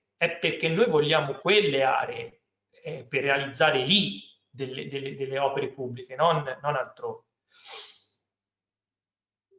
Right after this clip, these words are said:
Eh,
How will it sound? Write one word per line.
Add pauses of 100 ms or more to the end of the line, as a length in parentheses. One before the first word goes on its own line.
(2500)
Eh,